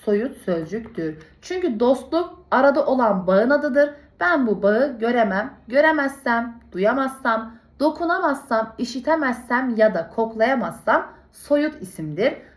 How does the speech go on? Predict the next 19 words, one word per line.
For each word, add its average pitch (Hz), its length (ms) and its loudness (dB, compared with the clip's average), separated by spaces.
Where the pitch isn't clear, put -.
Dostluk 277 340 -4
da 175 120 -4
benim 165 180 -10
soyut 294 300 -2
ismimdir. 294 540 -2
O 320 160 2
halde 190 260 0
cevabım 165 480 -6
ortaya 254 380 -2
çıktı. 294 540 -2
Denizli 185 680 -4
oldu. 208 880 -2
Umarım 349 380 2
iki - 140 -12
soruyu 262 320 0
da 285 160 6
doğru 233 180 0
yapmışızdır. 180 760 0
Sözcükte, 381 540 0